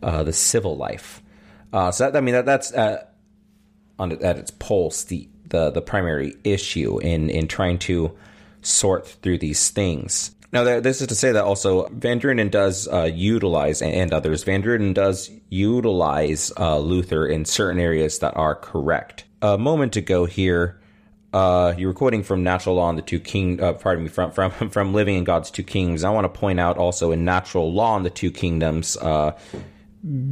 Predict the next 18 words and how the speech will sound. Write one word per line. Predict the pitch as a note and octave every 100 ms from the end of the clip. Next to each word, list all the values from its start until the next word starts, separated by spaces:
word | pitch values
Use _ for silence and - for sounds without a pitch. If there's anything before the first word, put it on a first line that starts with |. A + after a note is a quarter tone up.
| B2
basically | B2+ B2 B2 A2 G2+
his | G2+ E2+
book | - F#2+ F#2 - -
on | F#2 F2+ F2 F2
the | F2
historical | F2+ F2+ - - B2 B2 C3+ D3
development | C3+ B2 C3 C#3+ C3+
of | C#3+
this | C#3+
doctrine, | - C3+ C3+ D3 C#3+ C#3
h-, | F#2+ F#2+
how | F2 G2 F#2+
he | F#2+
sees | F#2 G#2 F2+
it | G2+
traced | - G2 F#2 -
out | F2+ F2 -
throughout | F2+ E2+ E2 -